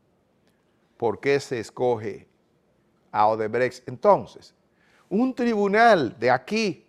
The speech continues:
declaró que esa licitación era irregular, que se había amañado para que Odebrecht ganara. Vino Lula,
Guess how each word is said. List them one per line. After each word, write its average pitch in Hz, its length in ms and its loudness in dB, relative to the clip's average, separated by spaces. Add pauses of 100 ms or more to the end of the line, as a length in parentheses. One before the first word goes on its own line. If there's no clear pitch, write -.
(260)
declaró 131 800 -2 (840)
que 127 280 2
esa 165 540 0 (920)
licitación 160 960 -2 (1300)
era 170 260 4
irregular, 127 840 0 (420)
que 127 160 -8
se - 160 -6
había 165 320 0
amañado 147 680 0
para 104 200 -4
que 120 120 -8
Odebrecht 117 460 -4
ganara. 143 520 -2 (1400)
Vino 175 720 -4 (420)
Lula, 151 580 -2